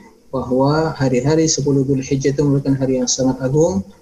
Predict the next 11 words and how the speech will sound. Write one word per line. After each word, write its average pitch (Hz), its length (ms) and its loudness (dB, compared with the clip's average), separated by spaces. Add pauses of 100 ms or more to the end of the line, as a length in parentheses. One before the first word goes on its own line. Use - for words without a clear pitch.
(360)
maka 131 320 -2
beramal 135 480 0
soleh 135 480 0
merupakan 131 560 -2
amalan 131 320 2
yang 120 40 -4
sangat 131 280 -4
dicintai 120 400 -2
oleh 113 80 -6
Allah. 117 240 -4 (580)
Ya, 131 180 0